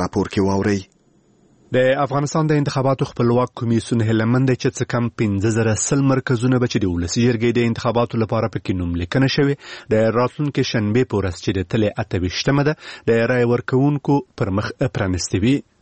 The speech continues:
Speaker 2: د دې کمیسیون غړي او ویاند سید حفیظ الله هاشمي تېره شپه ازادي راډیو ته وویل چې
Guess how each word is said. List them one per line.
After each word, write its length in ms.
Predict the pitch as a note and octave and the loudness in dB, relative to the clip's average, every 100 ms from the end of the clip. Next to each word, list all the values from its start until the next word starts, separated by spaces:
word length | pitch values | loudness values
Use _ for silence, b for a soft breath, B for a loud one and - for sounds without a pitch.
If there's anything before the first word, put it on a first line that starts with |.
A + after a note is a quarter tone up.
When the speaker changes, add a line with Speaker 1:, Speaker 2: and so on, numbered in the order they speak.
| _ B B B B | _ B B B B
Speaker 2:
د 80 | A2+ A#2 | 2 2
دې 80 | A#2+ | 0
کمیسیون 400 | A#2+ A#2 G#2+ B2 | 0 0 0 0
غړي 300 | G#2+ G2+ A2 G#2+ | 0 2 2 2
او 80 | G2+ | 2
ویاند 320 | G2+ G#2+ G#2 | 2 0 -2
سید 220 | - G#2 - | -2 -4 -4
حفیظ 260 | F#2+ G2+ F2 | -4 -4 -2
الله 220 | F2+ G#2+ A2+ | 0 2 0
هاشمي 360 | B2 - B2+ B2 | -2 0 0 2
تېره 240 | B2 G2 - | 0 -2 -2
شپه 140 | A#2 | -2
ازادي 280 | A#2 G2 F#2 | 0 0 -2
راډیو 240 | F#2 F#2 F2+ | 0 -2 0
ته 140 | G#2 | 2
وویل 320 | G2 G#2+ G#2+ | 2 2 2
چې 140 | - | -2